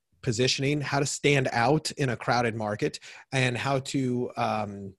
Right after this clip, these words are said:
be able to not only, uh, survive your competition, but to outsmart them. Um, everything else doesn't really matter. Um, oh, and the last part is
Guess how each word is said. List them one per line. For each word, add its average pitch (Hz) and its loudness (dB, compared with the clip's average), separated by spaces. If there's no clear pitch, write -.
be 143 -4
able 143 4
to 120 0
not 139 0
only, 117 0
uh, 107 -2
survive 127 4
your 151 6
competition, 110 -4
but 101 -6
to - -6
outsmart 120 0
them. 92 -4
Um, 107 -4
everything 147 8
else 127 4
doesn't 139 2
really 113 0
matter. 107 0
Um, 95 -2
oh, 156 4
and 135 0
the 127 4
last 127 2
part 110 0
is 98 -4